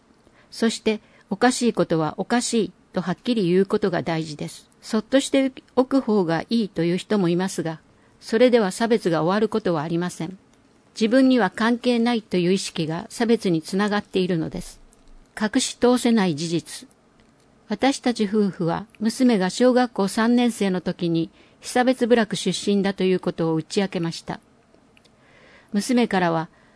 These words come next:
「名前を変えて、引っ越しをしよう」と言われました。しかし、名前を変えても、引っ越しをしても、戸籍を変えることはできません。現在もインターネットなどで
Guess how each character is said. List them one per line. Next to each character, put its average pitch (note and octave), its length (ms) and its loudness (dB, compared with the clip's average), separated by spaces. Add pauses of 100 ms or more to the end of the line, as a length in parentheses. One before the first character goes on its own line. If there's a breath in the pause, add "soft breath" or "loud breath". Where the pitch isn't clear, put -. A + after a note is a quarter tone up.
(140 soft breath)
「名 G3 160 2
前 B3+ 260 6
を B3+ 40 2
変 B3 220 0
え B3 40 -4
て、 C4 240 -4 (880)
引 A#3 100 0
っ - 40 -12
越 C4+ 140 4
し C4 160 0
を B3+ 60 4
し B3 140 -2
よ B3+ 160 2
う」 C#4+ 60 -16 (200)
と F#3 80 -4
言 F3 140 2
わ F3 80 2
れ E3+ 80 0
ま D#3+ 100 -4
し - 120 -14
た。 - 180 -10 (760)
し - 140 -14
か A3 160 -2
し、 - 180 -12 (460 soft breath)
名 G3 100 0
前 B3+ 300 4
を A#3+ 100 -6
変 B3 160 0
え G3+ 60 0
て - 100 -8
も、 D#3+ 220 -2 (300 soft breath)
引 G#3+ 100 -2
っ - 80 -8
越 B3 120 0
し A#3+ 180 -2
を A3 60 2
し - 120 -8
て G#3 100 -2
も、 E3+ 220 -4 (240)
戸 B3 80 -6
籍 A3+ 400 0
を - 100 -8 (100)
変 G3+ 140 -2
え G#3+ 60 2
る G#3+ 80 2
こ F#3+ 100 -4
と F3 100 -4
は D#3 100 -2
で D#3+ 100 -4
き - 100 -8
ま E3+ 140 -2
せ D#3+ 160 -10
ん。 F3 100 -12 (1400 soft breath)
現 C4+ 260 4
在 G#3+ 180 2
も F#3 240 0
イ A3 80 2
ン A#3 100 4
タ B3+ 140 0
ー B3 40 2
ネ B3 100 2
ッ B3 40 -2
ト G3 140 -4
な F3+ 160 0
ど D#3+ 100 0
で D#3+ 220 -4